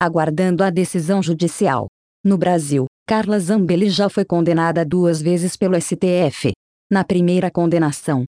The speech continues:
recebeu pena de dez anos de prisão pelos crimes de invasão de sistemas do Conselho Nacional de Justiça e falsidade ideológica, em conluio com o hacker Walter Delgatti Neto. Segundo a acusação,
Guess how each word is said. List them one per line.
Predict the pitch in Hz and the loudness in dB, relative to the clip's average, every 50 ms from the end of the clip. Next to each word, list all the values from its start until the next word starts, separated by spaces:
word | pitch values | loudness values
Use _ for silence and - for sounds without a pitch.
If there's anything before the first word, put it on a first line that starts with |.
| - | -2
recebeu | - 226 214 - - 196 165 175 196 208 | 0 0 0 2 0 0 2 2 0 0
pena | 202 - 180 170 165 170 | 0 0 0 2 2 0
de | 165 170 175 | 0 0 -2
dez | 156 170 170 175 175 151 156 | 0 0 0 0 0 0 0
anos | 165 160 165 165 165 147 | 2 2 2 2 0 0
de | 165 | -2
prisão | 190 - - 160 139 143 165 170 180 | -2 -2 -2 -2 0 0 0 0 0
pelos | 180 - 208 208 202 - | 0 0 0 0 0 -2
crimes | - - 170 185 190 196 190 175 160 | -4 -4 0 2 2 2 2 0 0
de | 156 185 | 0 0
invasão | 196 190 160 165 160 151 143 160 180 185 | 0 2 2 0 0 0 0 0 0 0
de | 180 - | 0 0
sistemas | 160 - 160 143 - - 196 190 190 185 180 170 165 | -2 -2 -4 -4 -2 -2 0 0 2 0 0 0 -2
do | 196 | -2
Conselho | - 208 196 180 - - 175 165 165 165 | 0 0 -2 -2 -2 -2 0 0 2 2
Nacional | 165 165 165 - 196 175 165 156 156 160 | 0 0 -2 -2 -2 0 0 0 0 0
de | 151 170 | 0 -2
Justiça | 160 151 180 - - - - 214 214 214 - - | -2 -2 -2 -4 -4 -4 -2 0 -2 0 0 -2
e | 165 156 | -4 -2
falsidade | - 208 202 202 - - 170 151 165 160 175 175 151 180 | -2 -2 -2 -2 -2 -2 -2 -2 0 0 0 0 0 -2
ideológica, | 170 147 180 196 220 214 180 165 160 165 156 139 175 - 170 160 151 - _ _ - | -2 0 0 0 2 2 2 2 0 0 0 -2 -2 -2 -2 -4 -4 -6 _ _ 0
em | 247 214 | 0 0
conluio | - 208 196 185 175 175 175 | 0 0 0 2 2 0 0
com | - 202 196 | 0 0 0
o | 190 | 0
hacker | 165 127 165 160 160 - 208 202 190 | 0 0 -2 -2 0 0 -2 -2 0
Walter | 156 170 170 160 156 - 185 175 | 0 0 0 0 0 -2 -2 -2
Delgatti | 156 151 170 165 202 202 196 - 208 214 | 0 0 0 0 0 -4 -2 0 0 0
Neto. | 202 180 156 135 135 - - 127 120 _ _ _ _ _ _ - | 2 2 0 -2 -2 -4 -6 -8 -8 _ _ _ _ _ _ -16
Segundo | - - - 110 165 156 196 214 208 196 175 | -8 -4 -2 -2 0 2 2 2 4 2 2
a | 165 | 0
acusação, | 151 - 170 156 - 196 190 - - - 170 180 | -2 -2 -2 0 0 0 -2 -2 -2 -2 0 0